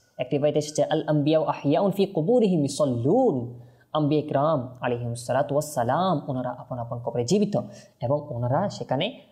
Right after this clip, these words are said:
নামাজ আদায় করেন। তো প্রিয় মাদানী চাঁদ দর্শকবৃন্দ, আমরা এটা স্পষ্ট বুঝতে পারলাম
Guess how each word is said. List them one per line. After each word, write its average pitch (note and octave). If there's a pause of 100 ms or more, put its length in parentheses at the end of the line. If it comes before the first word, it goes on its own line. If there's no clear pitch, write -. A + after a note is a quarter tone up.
(140)
নামাজ A#2+
আদায় A#2+
করেন। B2 (400)
তো C3
প্রিয় F3+
মাদানী B2
চাঁদ A#2+
দর্শকবৃন্দ, A#2+ (1400)
আমরা C3
এটা D3
স্পষ্ট D#3+
বুঝতে A#2+
পারলাম A#2